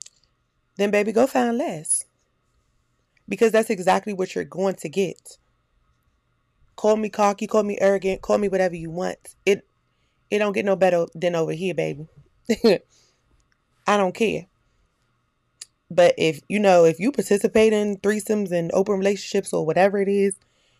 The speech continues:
then kudos to you. I'm not passing judgment 'cause we don't do that over here.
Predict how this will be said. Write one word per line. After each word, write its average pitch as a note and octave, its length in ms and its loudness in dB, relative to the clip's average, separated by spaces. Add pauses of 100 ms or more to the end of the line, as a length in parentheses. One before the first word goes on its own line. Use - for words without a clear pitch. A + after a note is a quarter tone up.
(300)
then D3+ 480 0
kudos A#3+ 460 2
to D3+ 100 -14
you. D3+ 320 -6 (1400)
I'm E3+ 60 -6
not E3+ 200 0
passing E3 320 0
judgment A#3+ 480 2
'cause F#3 140 -8
we F3 80 -8
don't D#3 240 0
do G#3 140 -4
that A3 120 -2
over A3+ 180 0
here. A#3 420 -2